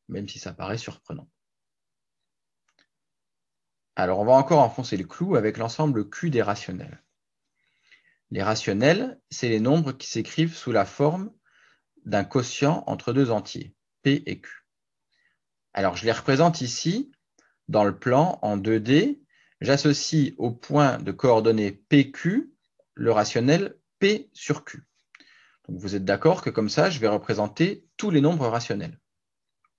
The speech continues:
Maintenant, je vais construire une association bijective avec les entiers naturels. Alors, regardez, c'est toujours pareil. En bleu, c'est Q, et en vert, ça va être N. Un, diagonale suivante,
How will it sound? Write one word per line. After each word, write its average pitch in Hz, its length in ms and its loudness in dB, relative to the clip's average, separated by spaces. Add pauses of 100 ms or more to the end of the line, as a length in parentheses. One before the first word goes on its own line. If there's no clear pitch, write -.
(1040)
Maintenant, 151 260 0
je 151 80 2
vais 113 80 -4
construire 151 420 -2
une 98 120 -2
association 117 760 -6 (480)
bijective 180 800 -2
avec 120 220 -2
les 113 100 -6
entiers 113 220 -4
naturels. - 500 -8 (1000)
Alors, 78 200 -8
regardez, 113 400 0
c'est - 140 -10
toujours 123 220 -6
pareil. 120 420 2 (120)
En 135 140 4
bleu, 135 320 4
c'est 98 200 -8
Q, 202 440 -4 (460)
et 110 120 0
en 107 120 2
vert, 156 260 2
ça 110 160 -2
va 113 120 4
être 113 180 -2
N. 87 320 -8 (800)
Un, 95 380 0 (720)
diagonale 120 400 2
suivante, 101 580 -4